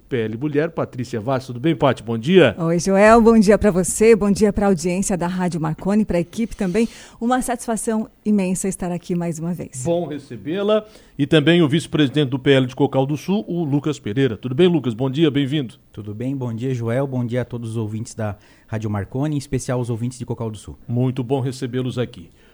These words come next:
Speaker 1: Pelo que eu percebi, nós temos duas ações,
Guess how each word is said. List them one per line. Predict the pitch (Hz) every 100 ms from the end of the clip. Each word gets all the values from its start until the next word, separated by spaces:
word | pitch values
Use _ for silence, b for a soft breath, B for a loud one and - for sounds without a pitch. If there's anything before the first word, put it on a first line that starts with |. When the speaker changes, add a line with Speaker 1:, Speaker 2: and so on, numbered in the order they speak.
| b b
Speaker 1:
Pelo | 139 131
que |
eu | 147
percebi, | 156 143 147 175
nós | 165 -
temos | 170 170 - 135
duas | 117 175 165 139
ações, | 123 - 160 202 202